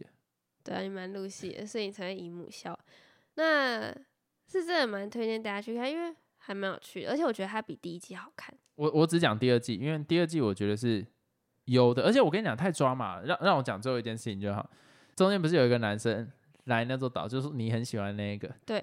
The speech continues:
Speaker 1: 干，超不公平的。如果是我，当场直接抗议，我不参加。什么他妈的叫做四个男生先比完，然后最后一个男生再来跟另外两个男的赢的来拉，干，怎么可能拉得赢？力气都耗完，他当然赢了。我心想说，干，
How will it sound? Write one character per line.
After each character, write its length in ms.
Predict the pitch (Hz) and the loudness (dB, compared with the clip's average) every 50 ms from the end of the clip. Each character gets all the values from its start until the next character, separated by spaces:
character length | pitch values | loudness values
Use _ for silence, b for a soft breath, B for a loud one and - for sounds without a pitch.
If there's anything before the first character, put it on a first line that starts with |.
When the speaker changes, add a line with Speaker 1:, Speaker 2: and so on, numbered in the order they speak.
| - | 2
Speaker 1:
干， 120 | - 311 277 | 2 2 4
超 200 | - 240 285 294 | 6 6 6 6
不 100 | 294 294 | 6 6
公 220 | 262 277 269 285 | 6 6 4 6
平 180 | 262 202 180 147 | 6 6 6 8
的。 100 | 147 143 | 6 6
如 140 | 151 202 247 | 6 6 6
果 140 | 233 175 | 6 6
是 100 | 156 - | 6 4
我， 220 | 240 180 131 123 131 | 6 6 6 6 6
当 200 | - - 185 196 | 6 4 4 4
场 180 | 180 143 127 | 4 4 2
直 100 | 117 - | 4 4
接 80 | 131 135 | 4 4
抗 260 | - - 160 151 147 | 4 2 0 2 2
议， 100 | 160 151 | 4 4
我 100 | 127 110 | 2 4
不 100 | 110 127 | 2 0
参 220 | - - 120 117 117 | 0 0 0 0 2
加。 280 | 117 117 110 107 98 | 2 2 2 2 2
什 260 | 101 101 - - 185 | -2 -4 -2 -2 0
么 100 | 202 247 | 0 2
他 140 | 262 294 302 | 2 2 4
妈 180 | 311 311 311 320 | 6 6 8 8
的 60 | 277 | 8
叫 120 | 254 320 320 | 8 6 6
做 140 | 330 302 - B B B B B B B B B B | 6 2 0 B B B B B B B B B B
四 340 | _ - - - 320 311 285 | _ -4 -2 2 6 6 8
个 120 | 233 247 220 | 8 6 6
男 140 | 185 180 208 | 6 6 6
生 160 | - 247 247 | 8 6 6
先 220 | 233 254 247 247 | 8 6 6 6
比 180 | 254 - 180 147 | 4 4 6 6
完， 140 | 143 143 143 | 6 6 6
然 100 | 147 156 | 6 4
后 60 | 180 | 4
最 100 | 180 233 | 4 4
后 60 | 220 208 | 6 6
一 40 | 208 | 6
个 120 | 196 185 | 6 4
男 180 | 165 151 143 151 | 2 4 0 2
生 200 | 147 175 170 180 | 2 0 0 2
再 120 | - 202 | 2 2
来 120 | 170 143 135 | 4 4 4
跟 300 | 156 160 156 170 180 160 | 2 2 0 0 -4 0
另 120 | 170 185 190 | 0 0 2
外 140 | 185 170 156 | 4 2 2
两 160 | 135 113 113 | 2 2 0
个 80 | 117 | 0
男 200 | 117 117 110 110 | -2 -2 -2 -2
的 80 | 120 127 | -2 -2
赢 220 | - - 113 110 113 | -2 -2 -4 -2 0
的 120 | 127 120 | 0 2
来 140 | 113 110 110 | 2 2 0
拉， 220 | 110 117 117 127 b b b b | 0 0 -2 -2 b b b b
干， 220 | - 302 240 214 | 2 2 4 4
怎 100 | 185 208 | 2 2
么 80 | 220 240 | 2 4
可 120 | 226 226 | 4 4
能 100 | 214 226 | 4 6
拉 160 | 233 247 254 | 6 6 8
得 140 | 262 247 190 | 8 8 8
赢？ 180 | 156 156 190 233 | 8 6 6 6
力 100 | 262 254 | 4 4
气 140 | - 254 | 4 6
都 160 | 240 240 233 233 | 6 8 6 8
耗 160 | 220 240 220 | 8 8 8
完， 180 | 185 156 151 | 8 8 8
他 140 | 156 190 233 | 8 6 4
当 160 | 233 240 233 | 6 6 6
然 260 | 233 214 190 160 - - | 8 6 6 4 4 2
赢 160 | 123 123 127 | 2 4 4
了。 160 | 135 135 131 | 4 4 4
我 60 | 123 | 4
心 180 | 123 - 220 220 | 2 0 0 2
想 160 | 208 175 143 | 2 2 0
说， 220 | 131 - - 202 190 - | 0 -2 -4 -6 -4 -2
干， 200 | - 185 175 | -2 -2 -2